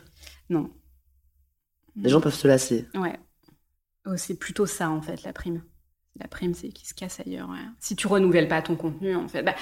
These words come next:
Speaker 1: typiquement, là, euh, le contenu, euh, qui est, euh, mis en avant par Instagram, parce qu'on est, on est tri-, on est tributaire de l'algorithme d'Instagram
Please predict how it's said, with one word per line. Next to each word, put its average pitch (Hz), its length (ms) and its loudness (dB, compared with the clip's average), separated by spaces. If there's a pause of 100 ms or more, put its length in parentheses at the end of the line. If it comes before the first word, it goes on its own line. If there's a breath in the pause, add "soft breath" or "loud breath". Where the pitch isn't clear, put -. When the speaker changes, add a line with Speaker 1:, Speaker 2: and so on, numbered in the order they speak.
(180 loud breath)
Speaker 1:
typiquement, 233 480 2
là, 190 340 8
euh, 160 140 4
le 165 140 4
contenu, 180 520 4
euh, 160 140 4
qui 170 380 6
est, 160 40 6
euh, 156 120 2
mis 185 240 6
en 165 160 8
avant 160 240 4
par 156 160 -2
Instagram, 175 380 0
parce - 100 -6
qu'on 190 200 0
est, 185 140 2
on 185 100 0
est 180 140 2
tri-, - 220 -10
on 180 100 2
est 170 100 4
tributaire 185 520 -2
de 170 80 0
l'algorithme 156 680 -2
d'Instagram - 480 -14